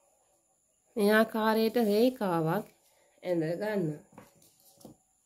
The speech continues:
අපි බලමු දැන් මේ බ්ලොක් කොටස් කොහොමද කපාගන්නේ කියලා. මතක ඇතුව ඔයාලා රෙද්ද මත කපනකොට මේ පැත්තට අඟල් භාගිකුත්, අත්කරට භාගයයි,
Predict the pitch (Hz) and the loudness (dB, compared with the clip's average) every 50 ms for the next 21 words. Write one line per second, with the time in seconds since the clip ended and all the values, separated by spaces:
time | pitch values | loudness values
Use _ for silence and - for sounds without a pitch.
0 | _ _ _ _ _ _ _ _ _ _ _ _ _ _ _ _ _ _ _ _ | _ _ _ _ _ _ _ _ _ _ _ _ _ _ _ _ _ _ _ _
1 | _ _ _ _ _ _ _ _ _ _ _ _ _ _ - _ _ - _ _ | _ _ _ _ _ _ _ _ _ _ _ _ _ _ -20 _ _ -20 _ _
2 | _ _ _ _ _ _ _ _ _ _ _ - - - - - _ _ _ _ | _ _ _ _ _ _ _ _ _ _ _ -20 -18 -18 -18 -20 _ _ _ _
3 | _ _ _ - - - _ _ _ _ _ - 302 285 330 311 320 269 277 285 | _ _ _ -20 -20 -20 _ _ _ _ _ -4 -2 0 4 6 8 8 8 8
4 | 294 285 269 269 277 269 247 220 214 220 208 196 196 196 - - 226 233 247 233 | 8 8 6 6 6 6 4 4 4 2 4 4 2 2 2 -2 -2 -2 -2 -4
5 | - - - 226 208 226 226 214 220 214 208 185 - 175 175 185 180 180 185 180 | -4 -6 -8 -6 -4 -2 -4 -4 -2 -4 -6 -6 -6 -6 -4 -4 -2 -2 -2 0
6 | 185 185 180 - 240 254 233 196 196 208 240 254 226 220 220 277 269 285 285 285 | 0 -2 -2 -4 -6 -4 -4 -2 -2 -2 -2 -2 -2 -2 -4 -2 0 0 0 0
7 | - 294 285 277 269 277 277 254 214 196 190 214 214 214 214 208 220 214 - - | 2 2 4 6 6 6 6 4 4 2 2 0 2 2 0 0 -2 -6 -4 -6
8 | 202 202 226 254 269 240 - 185 175 170 - 175 180 185 208 294 311 - - _ | -4 0 4 4 4 4 2 0 -2 -2 -2 -4 -2 0 0 -2 -2 -4 -12 _
9 | _ - - _ _ _ _ _ _ _ _ _ _ _ _ _ _ _ _ _ | _ -20 -20 _ _ _ _ _ _ _ _ _ _ _ _ _ _ _ _ _
10 | - - _ _ _ _ _ _ _ - 233 262 285 277 294 285 277 294 277 269 | -20 -20 _ _ _ _ _ _ _ 4 6 8 8 8 6 4 4 2 2 2
11 | 240 220 214 214 202 202 190 196 190 196 220 240 262 254 240 - 180 175 208 240 | 2 4 4 4 4 2 2 2 2 2 2 2 2 2 0 0 -2 -2 -2 -2
12 | - - - _ _ _ _ - - 185 202 202 - - 233 233 233 247 220 226 | -4 -8 -18 _ _ _ _ -12 -6 -6 -6 -6 -4 -6 -4 0 0 2 4 4
13 | 226 226 240 226 208 196 190 185 202 233 | 4 4 4 4 2 2 2 4 4 2